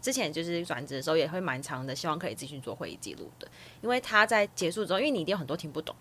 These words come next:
可是因为你做会议记录，你超级有理由去跟大家请-，请教说，“诶，那这个题目你刚刚讲的是什么啊？然后你可不可以再跟我多解释一点？我怕这个记录做错啊。”那大家为了要，就是，至少让大家就是其实都很忙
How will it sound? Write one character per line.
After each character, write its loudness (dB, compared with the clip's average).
可 4
是 6
因 4
为 4
你 4
做 4
会 6
议 2
记 -2
录， 0
你 -4
超 4
级 -4
有 6
理 0
由 -2
去 -4
跟 -2
大 2
家 2
请-， -6
请 -2
教 2
说 -4
，“诶， 0
那 2
这 4
个 0
题 -4
目 -2
你 -2
刚 -2
刚 0
讲 -2
的 -6
是 -2
什 -2
么 -4
啊？ 2
然 2
后 4
你 -2
可 -8
不 -4
可 -2
以 0
再 4
跟 0
我 2
多 0
解 -4
释 -6
一 -6
点？ -4
我 -4
怕 2
这 -2
个 -2
记 -2
录 -2
做 -6
错 -6
啊。” -8
那 0
大 10
家 12
为 10
了 6
要， 6
就 -4
是， -2
至 -6
少 4
让 2
大 4
家 -12
就 -8
是 -6
其 -6
实 0
都 0
很 -4
忙 -8